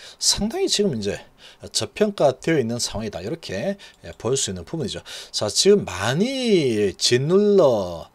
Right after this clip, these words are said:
많이 내려와 있는 상태입니다. 이제 여기에서 공격을 해서 더 누른다고 하더라도, 어, 밑으로 누를 만한 공간은, 어, 그렇게 크지 않은 위치다라고 볼 수 있겠죠. 자, 이제,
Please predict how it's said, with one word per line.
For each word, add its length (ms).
많이 420
내려와 460
있는 160
상태입니다. 500
이제 360
여기에서 480
공격을 440
해서 200
더 120
누른다고 800
하더라도, 720
어, 200
밑으로 420
누를 320
만한 420
공간은, 540
어, 140
그렇게 240
크지 460
않은 260
위치다라고 580
볼 160
수 140
있겠죠. 300
자, 220
이제, 500